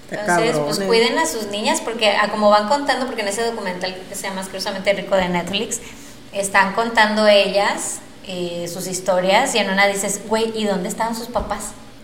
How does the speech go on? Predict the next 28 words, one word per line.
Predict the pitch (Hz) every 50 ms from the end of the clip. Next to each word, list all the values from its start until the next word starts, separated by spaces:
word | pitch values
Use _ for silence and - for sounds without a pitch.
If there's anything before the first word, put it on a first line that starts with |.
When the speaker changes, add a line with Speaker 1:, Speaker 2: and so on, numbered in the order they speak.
| -
Speaker 2:
Digo, | - 240 240 262
hay | 269 294
una | 302 330 330 302
que | 269 214
se | 226 220
dice | 220 233 233 220
que | 226 196 180 165 165 160 165
sus | - - 180
papás | - 185 175 185 180 180
le | 180 185
pegaban | - 196 175 170 160 156 156 160 160 160 165 165 165 165 165 160
y | 151 151 156
eran | 160 165 165 165 170 165 160
drogadictos, | 165 160 160 156 151 151 160 160 156 - - 175 - -
y | 170
hay | 175 180 190
dos, | 202 220 214 220
tres | 226 214 220
casos | - 208 196 196 202 -
que | - 190
dices, | 180 175 165 156 160
"Mm, | 180 185 196 202 202 202 196 185 208 - - - - - - - - - - - - - - - - - - - - - - - - - -
mm, | 226 240 247 262 277 285 269
pero | 233 196 185 190 196
ok", | 190 - 202 175 165 170 170 - - - -
y | 202 190 185 180
que | 185 196 190 185 180 180
a | 180 165 175 175 175 170 170